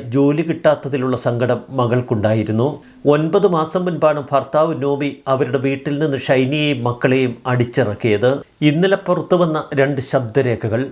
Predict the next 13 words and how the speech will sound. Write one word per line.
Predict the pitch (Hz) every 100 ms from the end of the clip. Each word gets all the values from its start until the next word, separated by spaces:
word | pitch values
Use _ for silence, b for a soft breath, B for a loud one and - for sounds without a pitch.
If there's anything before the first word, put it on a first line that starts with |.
| - -
ആ | 127
ശബ്ദരേഖ | 127 131 120 113 143 139
പറയും | 139 131 127 131 131
എന്താണ് | 139 127 135 151 143
ഷൈനിയുടെ | - 127 127 135 117
മരണകാരണമെന്ന്. | 117 110 123 120 110 104 104 101 123 143 - _ b b b b b 135
ഒരു | 143
വശത്ത് | 170 185 180 175
ഭർത്താവ് | 143 127 - 160 160
നോബിയുടെ | 135 151 151 156
മർദ്ദനവും | 131 127 120 135 151 139 131 127
പീഡനവുമൊക്കെ, | 127 127 127 117 101 - 120 127 - b b b b b
മറുവശത്ത് | 117 120 131 135 - -